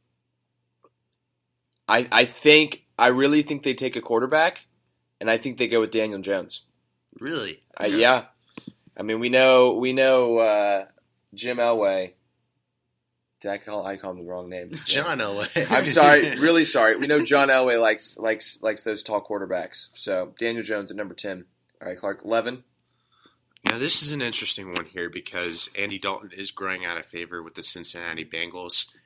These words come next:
Speaker 2: and I have Drew Lock and the hometown hero, Dwayne Haskins. I just don't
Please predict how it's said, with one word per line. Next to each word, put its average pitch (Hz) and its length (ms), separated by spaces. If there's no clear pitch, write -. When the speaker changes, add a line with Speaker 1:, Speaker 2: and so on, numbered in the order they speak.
Speaker 2:
and 82 160
I 82 60
have 87 420
Drew 101 240
Lock 90 380
and 90 100
the 87 60
hometown 92 480
hero, 87 380
Dwayne 87 340
Haskins. 85 680
I 107 100
just - 280
don't 104 260